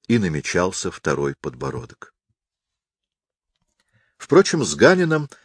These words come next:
она встречалась нечасто, раз в день за обедом, и только однажды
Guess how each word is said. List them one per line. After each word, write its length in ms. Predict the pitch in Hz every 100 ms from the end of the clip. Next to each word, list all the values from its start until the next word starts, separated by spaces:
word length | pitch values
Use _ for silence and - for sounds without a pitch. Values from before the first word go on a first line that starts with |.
| _
она 300 | 139 139 135
встречалась 800 | 147 - 87 - 104 131 143 -
нечасто, 760 | 85 120 - 71 69 - - - _ _ _ _ _ - -
раз 320 | 104 180 131
в 120 | 98
день 360 | 90 90 71 62 _ _
за 260 | 90 78 98
обедом, 500 | 92 76 64 - - _ _ _ _ _ _ -
и 80 |
только 360 | 101 156 147 151
однажды 600 | 139 123 143 120 107 120